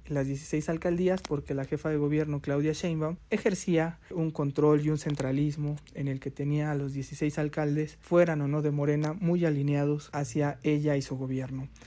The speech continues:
Y de esa manera es como se vino gobernando en su primer trienio, y ahora el seis de junio la sorpresa fue que parece ser que esa forma de gobierno no gustó, ese centralismo nunca le ha gustado a los capitalinos,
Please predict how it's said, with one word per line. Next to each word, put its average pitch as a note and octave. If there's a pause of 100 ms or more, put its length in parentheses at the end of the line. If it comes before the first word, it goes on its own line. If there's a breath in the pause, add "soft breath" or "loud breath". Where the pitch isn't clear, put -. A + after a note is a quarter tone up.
(200 loud breath)
Y A3
de D3+
esa D#3+
manera G3 (100)
es D3+
como E3
se D3+
vino D#3+
gobernando D3
en D3+
su C#3
primer D3
trienio, E3 (120)
y D#3
ahora D#3+
el D3+
seis D#3
de E3
junio E3
la C#3+
sorpresa C#3+
fue D#3
que D#3
parece G3
ser F3
que C#3+
esa D3
forma D3
de C3
gobierno C#3 (160)
no D3
gustó, D#3 (240)
ese D#3
centralismo D3
nunca E3+
le D3+
ha D3+
gustado D3
a C#3+
los C#3+
capitalinos, D3+